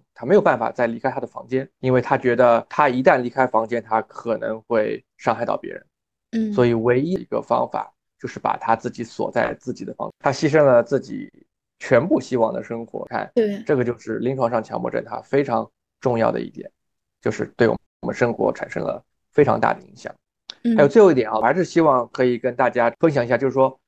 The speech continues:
Speaker 1: 有闯入性思维其实是非常正常的，
Speaker 2: 嗯。
Speaker 1: 所有人都有闯入性思维。真正定义强迫症的关键点是我们如何对这个闯入性思维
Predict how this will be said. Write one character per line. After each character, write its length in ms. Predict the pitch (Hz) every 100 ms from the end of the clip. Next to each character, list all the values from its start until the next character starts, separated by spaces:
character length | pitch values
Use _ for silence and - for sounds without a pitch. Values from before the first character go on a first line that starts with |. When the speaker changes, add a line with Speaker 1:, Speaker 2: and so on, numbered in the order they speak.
| _ _ _
Speaker 1:
有 320 | 131 143 262
闯 260 | - 127 117
入 100 | 139
性 160 | 139
思 220 | 127 - 147
维 320 | 120 117 -
其 160 | - 113
实 120 | 117
是 100 | 117
非 140 | 135
常 180 | 117 113
正 160 | 135 117
常 100 | -
的， 60 |
Speaker 2:
嗯。 220 | _ _ -
Speaker 1:
所 160 | 139
有 100 | 151 110
人 200 | 107 113 _
都 140 | 175
有 100 | 147
闯 160 | 113 50
入 100 | 62
性 140 | -
思 160 | - -
维。 160 | - - _
真 300 | - 220 226
正 340 | 226 208 131 -
定 180 | - 233
义 440 | 160 127 117 - - _ _
强 240 | - 113
迫 180 | - 131
症 260 | 127 123 -
的 340 | 120 113 117 - -
关 200 | 160 170
键 200 | 151 117
点 240 | 113 - -
是 140 | 135
我 160 | 113 113
们 140 | 117
如 240 | 113 120 139
何 160 | 127
对 160 | 131 120
这 100 | 123
个 140 | 120
闯 200 | - 113
入 120 | 113
性 180 | 120 120
思 220 | 117 131
维 280 | 120 113 117